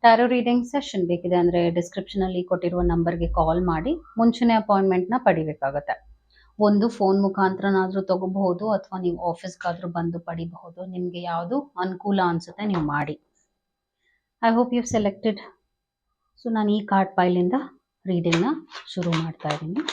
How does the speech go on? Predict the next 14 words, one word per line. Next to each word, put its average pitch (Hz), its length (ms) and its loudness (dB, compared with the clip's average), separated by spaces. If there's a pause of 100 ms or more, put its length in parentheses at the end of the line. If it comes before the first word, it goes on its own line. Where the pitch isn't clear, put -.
(1000)
ನೀವು 220 400 4
ಇಷ್ಟಪಡುವ 180 760 2
ವ್ಯಕ್ತಿ, 165 480 2
ನಿಮ್ಮ 190 320 6
ರಿಲೇಶನ್‌ಶಿಪ್ 233 880 4
ಎನರ್ಜಿ 226 440 4
ಹೇಗಿದೆ, 202 480 2 (1200)
ಏನ್ 196 180 2
ಎಕ್ಸ್‌ಪೆಕ್ಟ್ 196 500 -2
ಮಾಡ್ಬೋದು, 165 520 2 (2250)
ನೀವೇನ್ 214 560 4
ಫೀಲ್ 185 300 4
ಮಾಡ್ತಾ 165 320 4
ಇದ್ದೀರಾ 156 300 0